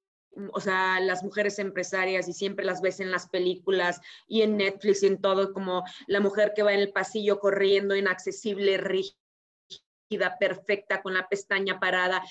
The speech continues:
y todo el mundo va corriendo al lado de ella en la oficina preguntándole cosas, ¿no? Y siempre lo ves en todas las películas y series, y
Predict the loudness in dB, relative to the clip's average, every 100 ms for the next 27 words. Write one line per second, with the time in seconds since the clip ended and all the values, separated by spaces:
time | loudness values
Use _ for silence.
0 | -14 0 2 2 2 2 2 0 0 2
1 | 2 4 4 4 4 4 2 0 -2 -4
2 | -8 -2 0 0 -4 _ 4 4 4 2
3 | 2 2 4 2 2 0 -2 -2 -2 -2
4 | -10 -20 _ -2 0 4 2 2 0 2
5 | 2 2 2 -2 -2 0 0 0 -4 0
6 | 2 2 0 -4